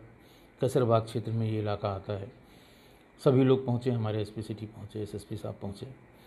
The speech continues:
ये बात तो समझ में आ गई कि ये लॉटरी के व्यवसाय में, व्यावसायिक प्रतिद्वंद्विता में इसकी हत्या हुई है। किसने हत्या की है? लेकिन धीरे-धीरे बड़बोला था वो, उसने इधर-उधर से, अ, लोगों को संपर्क करके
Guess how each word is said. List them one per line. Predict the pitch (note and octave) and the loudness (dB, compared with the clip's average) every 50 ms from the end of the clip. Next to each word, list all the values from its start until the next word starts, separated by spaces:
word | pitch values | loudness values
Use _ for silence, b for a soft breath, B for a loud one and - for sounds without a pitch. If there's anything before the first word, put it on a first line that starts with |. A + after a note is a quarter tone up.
| b b b b b b b b - - | b b b b b b b b 0 6
ये | D#3 D#3 | 8 10
बात | D#3 E3+ E3 E3 | 12 12 12 10
तो | F#3+ E3 | 8 2
समझ | D#3+ E3 D3+ D3 C#3+ | 2 2 0 0 0
में | C#3+ C#3 B2 | 0 0 0
आ | A2+ A2 | 0 0
गई | A2 B2 D3 | 0 -2 -2
कि | D3 D3 E3 | -2 -2 0
ये | D#3+ D#3+ D#3 D#3 - - - | 0 2 0 0 -4 -6 -2
लॉटरी | B2 B2+ B2+ B2 B2 - C#3 C#3 C#3+ C#3+ C#3 - - - | 0 2 0 0 0 -4 -6 -6 -6 -6 -8 -10 -10 -6
के | - C3 | -2 -2
व्यवसाय | A#2+ A2+ A#2 A#2 A2+ A2 - C3 B2+ B2+ B2 | 0 2 2 2 0 2 2 2 4 4 4
में, | A#2+ A#2+ A#2+ A#2 | 4 4 4 4
व्यावसायिक | A2 A#2 A2+ G#2 - A#2 A2 A2+ A2 A2 - | 4 2 2 2 2 2 2 2 0 -4 -8
प्रतिद्वंद्विता | A2+ G#2 - A2 G#2+ A#2 A2+ G#2+ A2 A#2+ A2+ | -8 -8 -8 -6 -2 -2 -2 -2 0 -2 -2
में | G#2+ G#2+ G2+ | -2 -2 -4
इसकी | F#2+ - - A#2 A#2+ - C3 A#2 - | -6 -6 -8 -8 -8 -8 -10 -12 -12
हत्या | A2+ - - G#2 G2 | -10 -6 -4 -4 -2
हुई | G2+ G2 F#2+ | -2 -4 -4
है। | F2 A2 - - b b b b b b b b - | -6 -8 -10 -14 b b b b b b b b -4
किसने | - C3 - D3+ | -2 2 4 4
हत्या | C3+ C3 A#2+ - C3 B2 | 4 4 4 4 4 4
की | A2 A#2 A2+ | 4 2 0
है? | A2 - - - - B B B B B B | 0 0 -2 -4 -8 B B B B B B
लेकिन | D#3+ D#3+ D#3+ F#3+ F#3 | 6 8 8 8 8
धीरे-धीरे | D#3 E3 F3 G3 G3 F3+ F#3 F#3 G3 F#3+ - - | 10 10 12 12 12 10 10 8 8 6 6 6
बड़बोला | C3 C3+ C3+ C3+ C#3 D3 D#3 D#3+ D#3 | 6 8 8 10 10 10 10 10 10
था | D#3 D#3 | 8 6
वो, | D3 D3 D3+ E3 F#3+ G#3 A#3+ - - _ _ _ - - | 6 6 4 0 -2 -4 -10 -16 -20 _ _ _ -8 -6
उसने | - C#3+ D#3+ E3 E3 D#3+ | -4 -2 0 2 2 2
इधर-उधर | D3+ C3 D3+ D#3+ D3+ D3 C3 D3 D3 | 4 6 6 6 6 6 6 4 4
से, | - - D3 C#3+ C#3+ | 4 2 2 2 0
अ, | - - - - - - B2+ A#2 A#2 A#2 A#2 A#2 A2+ A2+ A2+ A2+ A2 G#2+ - A#2 A#2 B2 | 0 -4 -10 -16 -10 -4 -2 0 0 0 0 0 0 0 0 -2 -2 -4 -6 -6 -4 2
लोगों | A#2+ B2 B2+ A#2+ B2 B2+ A#2+ | 4 6 6 6 6 4 4
को | B2 C3 B2+ A#2+ A#2 B2 - - b b b b b b b b - - | 2 0 0 0 -2 -6 -12 -18 b b b b b b b b -2 0
संपर्क | D3+ B2+ A#2 C#3+ C3+ A#2+ - | 2 4 6 6 4 6 4
करके | C3 A#2+ A2+ A2+ A#2+ A#2+ B2 B2 - - - | 2 0 0 0 -2 -2 -2 -4 -6 -12 -18